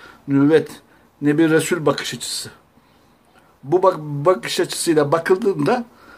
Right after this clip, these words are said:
sorular ona göre soruluyor. Niye? "Biz tapmıyoruz, seviyoruz." Allah'ı sever gibi mi? Ayeti var. "Allah'ı sever gibi mi severler?" ayeti var. Öyle mi?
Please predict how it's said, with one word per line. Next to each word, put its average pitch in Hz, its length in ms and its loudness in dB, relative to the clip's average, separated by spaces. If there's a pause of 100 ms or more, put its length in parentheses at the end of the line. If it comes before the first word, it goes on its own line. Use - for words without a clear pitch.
(840)
sorular 175 680 2 (340)
ona 165 200 -2
göre 160 200 2
soruluyor. 110 520 -4 (1200)
Niye? 233 360 -2 (140)
"Biz 214 320 0 (100)
tapmıyoruz, 202 520 2
seviyoruz." 190 560 4
Allah'ı 190 380 4
sever 208 300 2
gibi 165 200 0
mi? 113 140 0 (300)
Ayeti 123 420 0
var. 92 240 -16 (520)
"Allah'ı 165 340 4
sever 170 280 4
gibi 160 220 -4
mi 170 220 -8
severler?" 139 520 2
ayeti 127 460 0
var. 80 260 -16 (1120)
Öyle 214 220 4
mi? - 120 -4